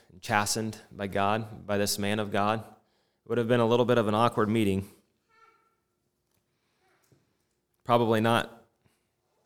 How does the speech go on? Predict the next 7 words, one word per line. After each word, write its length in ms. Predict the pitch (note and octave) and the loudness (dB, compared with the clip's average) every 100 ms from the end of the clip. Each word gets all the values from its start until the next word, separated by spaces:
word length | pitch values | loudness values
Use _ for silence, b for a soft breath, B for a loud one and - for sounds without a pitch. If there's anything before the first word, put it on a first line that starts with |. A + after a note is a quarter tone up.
| _ _ | _ _
what 160 | - G#2 | -10 -4
they 140 | A2 | 0
were 360 | G#2+ G2+ G#2 - | 2 4 2 0
actually 460 | - G#2+ G#2+ A2 G#2 | 0 2 2 -2 0
wanting 360 | G2 A#2+ B2+ G2 | 2 2 2 0
to 80 | |
hear, 320 | F2+ F2+ G2 | -2 -2 -2